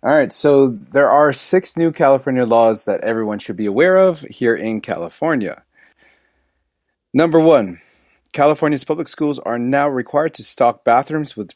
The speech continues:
free menstrual products for grades six to twelve, which is understandable because they're going through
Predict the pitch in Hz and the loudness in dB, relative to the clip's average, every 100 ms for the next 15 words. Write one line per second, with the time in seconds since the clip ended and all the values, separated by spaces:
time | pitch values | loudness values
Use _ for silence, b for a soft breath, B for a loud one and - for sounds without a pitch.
0 | _ 127 156 170 139 131 127 - 131 120 | _ -4 -2 -4 -4 -4 -4 -4 -2 -2
1 | 117 - 113 113 - 101 90 107 92 - | -4 -2 0 0 -4 -12 -4 -2 -2 -8
2 | 120 - - 104 92 80 78 104 - 98 | -10 -12 -14 -8 -8 -8 -8 -8 -8 -12
3 | - 104 101 95 - 131 117 85 98 104 | -10 -10 -10 -10 -2 -2 -2 -4 -4 -4
4 | - 90 95 92 92 90 - 87 82 | -8 -6 -6 -4 -4 -6 -8 -8 -8